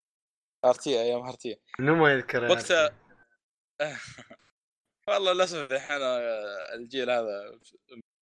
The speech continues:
Speaker 1: ما عارفه.
Speaker 2: إيه.
Speaker 1: لما عاد في حتى ام بي اس ثري. حتى ام بي اس ثري صار، ام بي اس ثري صار، صار يعني جيل قديم
Speaker 2: شيء
Speaker 1: شوي.
Speaker 2: مسخرة.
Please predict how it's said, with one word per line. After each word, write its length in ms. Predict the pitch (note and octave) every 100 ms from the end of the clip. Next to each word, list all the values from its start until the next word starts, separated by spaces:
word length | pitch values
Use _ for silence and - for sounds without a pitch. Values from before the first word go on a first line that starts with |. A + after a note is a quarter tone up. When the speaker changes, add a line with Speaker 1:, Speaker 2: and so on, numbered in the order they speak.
| _ B2+
Speaker 1:
ما 240 | A#2+ F#2+
عارفه. 340 | F2 F2+ - - _ _ _ -
Speaker 2:
إيه. 440 | C3+ A#2 G#2+ G#2 -
Speaker 1:
لما 140 | D#3+ - - - - -
عاد 60 |
في 160 | F#3+ E3
حتى 200 | - D#3+
ام 60 |
بي 80 | C3+
اس 140 | C3 B2+
ثري. 200 | A2+ - _ - _ -
حتى 200 | F#3 F#3+
ام 60 | F3
بي 440 | F3+ F3+ D#3+ D#3
اس 100 | D#3+
ثري 180 | F#3 F3+
صار، 400 | E3+ D3 F2+ C3+
ام 100 | C#3
بي 400 | D3 C3 C#3+ D3
اس 120 | -
ثري 240 | E3 D#3+
صار، 240 | C#3 B2+ -
صار 300 | - B2+ A#2+
يعني 260 | A#2 A2+ - _ -
جيل 100 | D3
قديم 120 | A#2 A#2
Speaker 2:
شيء 220 | B2 A#2
Speaker 1:
شوي. 160 | A2+
Speaker 2:
مسخرة. 560 | A#2 - A2 A2 G#2